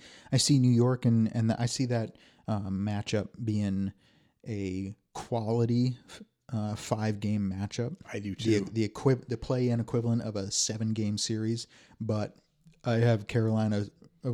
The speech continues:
Speaker 1: ultimately coming out on top three two in, in that series
Speaker 2: The only
Speaker 1: to move
Speaker 2: question I
Speaker 1: forward.
Speaker 2: have in Carolina, really, as we, as you know from previous podcasts, big fan of Rod Brindamore, big fan of the way they play, the, the heart and soul they play with.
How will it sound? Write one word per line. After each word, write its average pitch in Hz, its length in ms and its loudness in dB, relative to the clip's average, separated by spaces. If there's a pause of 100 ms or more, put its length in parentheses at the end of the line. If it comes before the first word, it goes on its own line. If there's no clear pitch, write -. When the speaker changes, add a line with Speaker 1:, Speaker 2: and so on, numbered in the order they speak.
(160)
Speaker 1:
ultimately 120 680 4 (1080)
coming 120 240 4
out 110 120 2
on 101 160 0
top - 320 -6
three 101 200 -4
two 98 300 -6 (340)
in, 98 260 -4
in 104 140 -4
that 98 200 -4
series 95 400 -4 (260)
Speaker 2:
The 117 120 -6
only 147 220 0
Speaker 1:
to 123 120 -2
move 110 100 4
Speaker 2:
question 101 180 -2
I - 20 -2
Speaker 1:
forward. 117 140 -2
Speaker 2:
have 120 160 -4
in 113 100 -2
Carolina, 113 720 -4 (220)
really, 120 420 -2
as 104 160 -2
we, 110 220 -4
as 107 200 -6
you 120 60 -2
know 110 240 -2
from 101 320 -6
previous 104 480 -6 (160)
podcasts, 98 640 -6
big 110 220 -4
fan 120 260 -4
of 113 80 -4
Rod 107 240 -6
Brindamore, 95 460 -6
big 110 200 -10
fan 120 280 -6
of 110 60 -6
the 110 60 -6
way 107 240 -2
they 104 160 -2
play, 98 400 -6
the, 90 180 -8 (240)
the 110 120 -6
heart 104 280 -4
and 101 80 -8
soul 104 240 -2
they 98 80 -4
play 98 220 -8
with. 95 160 -8